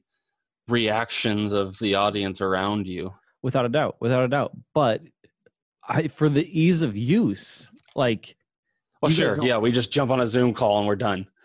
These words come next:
Speaker 2: Right.
Speaker 1: <laughs>
Speaker 2: Like, it basically cuts down al-, almost an hour, I would say, between drive time for you guys and, you know, like, we banter before the episode, we banter after the episode.
Speaker 1: Yeah.
Speaker 2: So, like, you know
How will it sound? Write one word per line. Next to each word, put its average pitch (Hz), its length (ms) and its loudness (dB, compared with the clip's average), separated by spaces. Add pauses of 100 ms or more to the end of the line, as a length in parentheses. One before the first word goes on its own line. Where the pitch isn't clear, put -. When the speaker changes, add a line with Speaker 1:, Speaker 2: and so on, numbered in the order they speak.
Speaker 2:
Right. 110 260 0
Speaker 1:
<laughs> - 60 -12 (180)
Speaker 2:
Like, 127 440 -2 (540)
it 170 180 0
basically 135 400 0
cuts 123 340 -4
down 117 480 0
al-, - 60 -8 (240)
almost 135 400 -6
an 104 140 -8
hour, 110 320 -4
I 87 100 -4
would 92 160 -10
say, 98 220 -10
between 95 340 -12
drive 104 320 -8
time 107 240 -8
for 110 120 -14
you 107 160 -6
guys 104 580 -6
and, 98 280 -10
you 107 100 -12
know, 98 180 -8
like, 95 180 -8
we 101 100 -10
banter 95 380 -10
before 98 380 -10
the 92 80 -10
episode, 98 320 -12
we 98 100 -10
banter 95 380 -10
after 95 260 -10
the 95 140 -12
episode. 95 440 -12 (480)
Speaker 1:
Yeah. 104 500 -2 (640)
Speaker 2:
So, 139 220 0
like, 117 260 -4 (360)
you 156 180 0
know 185 280 -2